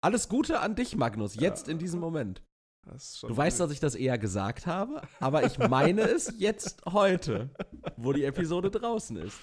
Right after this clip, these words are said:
Speaker 1: am achtundzwanzigsten Januar.
Speaker 2: Ja, das ist, das ist wild. Äh, apropos
Speaker 1: Mhm.
Speaker 2: Alter, ähm,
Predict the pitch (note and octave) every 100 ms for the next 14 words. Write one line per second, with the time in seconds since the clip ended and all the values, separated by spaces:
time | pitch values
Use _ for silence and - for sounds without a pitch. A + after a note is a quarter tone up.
0 | - B2 A2+ B2 C3 B2 - C3 C3 C#3
1 | E3 G3+ F3+ G#2+ G#2 - _ _ _ -
2 | G#2+ G2 - - - - - C3 - -
3 | _ - - - - - - B2 A#2+ C3
4 | - D#3 F3 - C#3+ D3 G#2 - - -
5 | - A#2 A#2 A2+